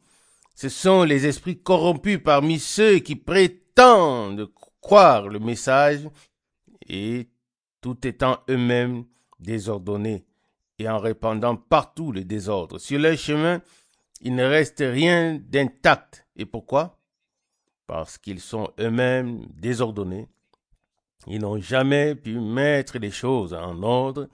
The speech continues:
parce qu'ils n'ont pas accepté de se laisser eux-mêmes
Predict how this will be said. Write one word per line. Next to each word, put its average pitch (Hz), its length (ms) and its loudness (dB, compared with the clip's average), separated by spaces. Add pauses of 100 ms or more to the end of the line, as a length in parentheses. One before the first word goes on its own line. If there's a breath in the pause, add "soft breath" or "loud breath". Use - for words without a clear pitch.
(560 soft breath)
parce 85 340 -10
qu'ils 110 380 -6
n'ont 120 300 -2
pas 113 340 -2
accepté 139 880 -4
de 92 160 -8
se - 160 -12
laisser 117 920 -4
eux-mêmes 143 840 -2